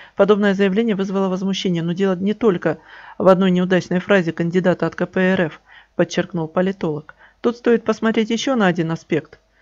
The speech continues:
отметил собеседник фан. Дело в том, что Грудинин умеет говорить приятные и убедительные вещи,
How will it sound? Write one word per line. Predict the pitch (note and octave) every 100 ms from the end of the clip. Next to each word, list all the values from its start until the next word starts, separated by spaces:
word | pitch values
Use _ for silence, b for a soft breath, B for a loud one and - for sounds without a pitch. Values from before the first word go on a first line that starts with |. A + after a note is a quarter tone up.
| _
отметил | - F3+ F#3 F3+ F3+
собеседник | F3+ F3+ F3+ F3+ E3 -
фан. | E3
Дело | E3 F#3 F#3+
в |
том, | A3+
что | G#3+ F3
Грудинин | F3 F#3 F#3+ A3 F3+
умеет | F3+ G3 F#3
говорить | F#3 F#3 G3 F#3+
приятные | F#3 F3 G3 G3+ E3+ D3+
и | -
убедительные | F3+ E3+ F3 F3 F3 E3+ E3
вещи, | G3 G#3+ F#3